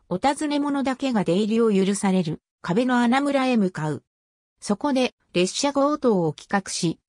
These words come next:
成功させた彼女は、本物のお尋ね者になるが、奪った金はヘンリーが経営する開発会社の従業員の賃金だった。かねて、ヘンリーとの間でお互いに手出しをしないと、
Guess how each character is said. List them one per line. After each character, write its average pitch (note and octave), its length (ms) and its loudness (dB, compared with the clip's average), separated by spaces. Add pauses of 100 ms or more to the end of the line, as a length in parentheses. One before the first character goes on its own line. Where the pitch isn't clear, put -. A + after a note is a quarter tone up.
(120)
成 B3 220 -2
功 C#4+ 260 -2
さ C4+ 120 -4
せ B3+ 160 -4
た A#3 140 -4
彼 B3 300 -2
女 F3+ 120 0
は、 D#3 200 0 (280)
本 B3 220 0
物 C#4+ 260 -2
の C4 160 0
お A#3+ 60 0
尋 C4+ 280 -2
ね C#4+ 140 0
者 C4+ 260 -2
に B3+ 120 0
な A#3 120 2
る G#3+ 140 2
が、 D#3+ 240 -2 (220)
奪 F#3+ 240 2
っ - 120 -6
た A3+ 120 -6
金 G3 260 2
は G#3 160 2
ヘ B3 140 0
ン D4+ 80 0
リ G3+ 160 2
ー - 20 0
が D#3+ 180 -4
経 A3 460 0
営 A3 60 0
す G#3 180 -4
る G3 100 0
開 F#3+ 240 -2
発 B3+ 300 -4
会 B3+ 220 2
社 E3 180 0
の D#3 220 0 (180)
従 B3+ 240 -2
業 D#4 240 0
員 G3 220 2
の D#3 100 -2
賃 C4 240 -2
金 G3+ 240 2
だ D3+ 80 -4
っ - 80 -8 (100)
た。 C3+ 200 -8 (520)
か C#4 140 -2
ね D4 100 0
て、 G3 240 -2 (220)
ヘ D4 160 0
ン E4+ 80 0
リ C4 160 0
ー G#3+ 40 -4
と F3+ 120 0
の D3+ 140 2
間 A3 260 2
で G#3+ 140 2
お F#3 80 2
互 A#3+ 360 0
い - 40 0
に A#3+ 100 2
手 C4 160 -6
出 C4 120 0
し F#3+ 200 -2
を D#3 100 2
し E3+ 200 -4
な G#3 140 2
い G3 100 0
と、 E3 240 -2